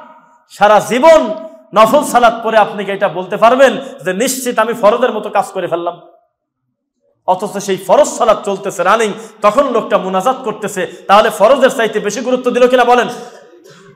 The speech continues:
বেশি গুরুত্ব না? বিদাতের এইরকম গুরুত্ব, দেড় ঘন্টা, দুই ঘন্টা ধরে বক্তব্য দিবেন একজন বিদাতির সামনে, পিতামাতার ইয়ের ব্যাপারে বা যে কোনো বিষয়ে তার কোনো মাথা ব্যথা নাই, একবারও কাউন্টার দেবে না,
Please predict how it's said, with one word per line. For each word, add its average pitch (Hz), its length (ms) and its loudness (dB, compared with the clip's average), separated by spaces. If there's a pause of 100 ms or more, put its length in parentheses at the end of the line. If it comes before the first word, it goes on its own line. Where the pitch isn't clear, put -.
(280)
বেশি 214 160 -4
গুরুত্ব 254 300 -2
না? 247 340 -2 (800)
বিদাতের 170 420 -6 (140)
এইরকম 208 380 -4
গুরুত্ব, 151 720 -12
দেড় 208 240 4
ঘন্টা, 214 460 2 (260)
দুই 226 160 -2
ঘন্টা 330 380 4
ধরে 262 180 6
বক্তব্য 247 500 2
দিবেন 220 220 -4
একজন 208 280 -2
বিদাতির 214 380 0
সামনে, 202 420 -2 (240)
পিতামাতার 202 500 2 (220)
ইয়ের 202 200 -2
ব্যাপারে 196 420 0 (220)
বা 190 120 2
যে 302 140 2
কোনো 349 220 2
বিষয়ে 233 380 4 (200)
তার 208 160 4
কোনো 269 220 -4
মাথা 202 240 0
ব্যথা 185 220 2
নাই, 165 200 -4
একবারও 214 520 6
কাউন্টার 233 460 2
দেবে 180 180 -4
না, 165 140 -2